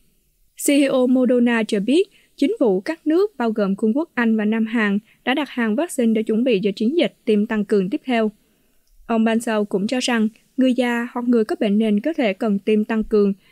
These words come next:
hàng năm trong nhiều năm tới. Ông nói thêm, "Chúng tôi đã nói từ trước là chúng tôi tin loại virus này sẽ không biến mất.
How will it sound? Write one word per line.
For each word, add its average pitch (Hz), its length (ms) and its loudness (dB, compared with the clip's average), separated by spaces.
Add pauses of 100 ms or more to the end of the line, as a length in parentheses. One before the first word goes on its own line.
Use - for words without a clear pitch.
hàng 220 300 0
năm 233 300 2
trong 220 220 2
nhiều 208 200 2
năm 208 200 0
tới. 208 360 0 (500)
Ông 233 180 2
nói 254 180 0
thêm, 240 320 2 (160)
"Chúng 330 200 -2
tôi 240 320 0
đã 202 160 -2
nói 214 320 -4
từ 202 140 2
trước 330 260 -2
là 254 100 0
chúng 233 220 0
tôi 233 200 -2
tin 220 200 0
loại 190 180 -2
virus 214 340 -2
này 233 260 0
sẽ 202 240 -2
không 214 280 -2
biến 202 200 0
mất. 392 200 -2